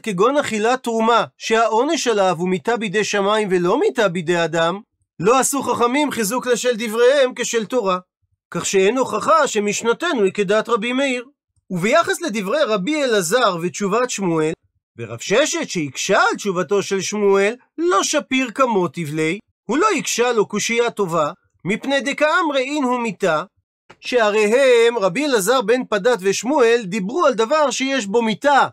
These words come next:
בין אם זה מיתה בידי שמיים, בין אם זה מיתת בית דין. ומוטיב והקשה רב ששת על דברי שמואל, שלשיטת רבי מאיר,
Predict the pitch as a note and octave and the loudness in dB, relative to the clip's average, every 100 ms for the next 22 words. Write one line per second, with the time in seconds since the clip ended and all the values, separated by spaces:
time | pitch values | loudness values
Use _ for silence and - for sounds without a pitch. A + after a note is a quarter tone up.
0 | _ _ G2 B2+ D3 C3+ D3 C#3+ D#3 D3 | _ _ -8 -4 -4 -4 -4 -4 -2 -2
1 | C#3+ C#3 E3 A3 E4+ B3 F3+ G#3 F#3+ D#3+ | -2 -4 -2 2 2 2 2 0 0 -2
2 | E3 D3+ F3 D3 C3 E4+ C4 A#3+ F#3+ _ | -4 -4 -2 -2 0 -2 -2 -4 -6 _
3 | _ _ _ _ C#3 F#3 A#3+ E4+ D#4+ B3+ | _ _ _ _ -2 2 4 2 0 -2
4 | E3 D3 G3+ G3 - C4+ C#4 G#3+ D3+ A#3 | -2 -2 0 0 0 0 2 0 -2 0
5 | F4 - G#3+ G#3+ - _ _ - B3+ B3+ | 0 0 0 0 -4 _ _ -4 -2 -2
6 | C#4 D4+ - A3+ G3 F3+ F3+ G#3+ _ _ | 0 0 0 0 2 2 0 -4 _ _
7 | - F3+ F#3 F3+ F#3 A#3 G3+ G3+ G#3+ A3+ | -8 -2 -2 -2 -2 -2 0 0 0 0
8 | B3 E4+ D#4 D#4 | 0 0 0 -2